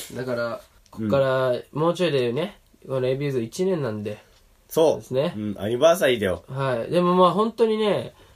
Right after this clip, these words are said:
Speaker 1: トークライブどこでやろうかなとか日々考えてますよ。
Speaker 2: <laughs> 日々、日々考えてる。
Speaker 1: どこの箱借りようかな。
Speaker 2: あ、まあ嬉しいね、田中君が。
Speaker 1: うん。
Speaker 2: その日、日常でティアドロップのことを考えてくれる時間があるのか。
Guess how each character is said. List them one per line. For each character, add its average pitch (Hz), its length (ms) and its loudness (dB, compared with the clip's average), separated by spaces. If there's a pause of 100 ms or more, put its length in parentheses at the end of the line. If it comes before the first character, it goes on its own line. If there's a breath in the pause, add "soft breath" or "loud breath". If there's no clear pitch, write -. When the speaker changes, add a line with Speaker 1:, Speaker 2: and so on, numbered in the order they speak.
Speaker 1:
ト 180 160 -2
ー 180 60 -10
ク 185 100 0
ラ 190 140 4
イ 175 60 2
ブ 127 180 -2
ど 143 140 -4
こ 151 100 -2
で 127 80 -2
や 113 60 -2
ろ 117 80 -4
う 110 40 -8
か 117 120 -6
な 113 100 -6
と - 100 -12
か 107 100 -8
日 135 140 -8
々 120 100 -8
考 139 240 -8
え 143 60 -6
て - 100 -14
ま 76 120 -12
す - 120 -14
よ。 - 100 0
Speaker 2:
<laughs> - 100 -4
日 247 140 4
々、 160 80 0
日 381 180 0
々 466 60 4
考 127 180 2
え - 20 0
て 117 60 0
る。 113 80 0
Speaker 1:
ど 180 80 2
こ 185 120 4
の 190 280 6
箱 175 320 0 (340 loud breath)
借 160 140 -2
り 156 60 2
よ 147 80 6
う - 20 -2
か 113 100 -8
な。 101 120 0
Speaker 2:
あ、 104 40 2
ま 107 80 -2
あ 110 40 2
嬉 190 260 4
し 220 120 2
い 156 40 0
ね、 175 100 2
田 208 100 -2
中 147 340 0
君 135 340 0
が。 135 160 4
Speaker 1:
う 143 60 -2
ん。 143 60 -14 (360 loud breath)
Speaker 2:
そ - 160 -2
の 147 80 6
日、 175 200 -2
日 196 360 2
常 226 160 6
で 196 100 -2
テ 202 140 0
ィ 208 40 8
ア 208 60 4
ド 208 60 2
ロ 202 80 2
ッ - 20 -16
プ - 60 -4
の 127 80 4
こ 127 100 -2
と 113 80 -2
を 113 40 -4
考 139 260 0
え 139 60 2
て 113 100 -10
く 113 80 -2
れ 110 60 4
る 110 80 2
時 107 100 -8
間 117 140 -2
が 120 80 0
あ 123 40 2
る 110 40 -2
の 92 60 -2
か。 - 60 0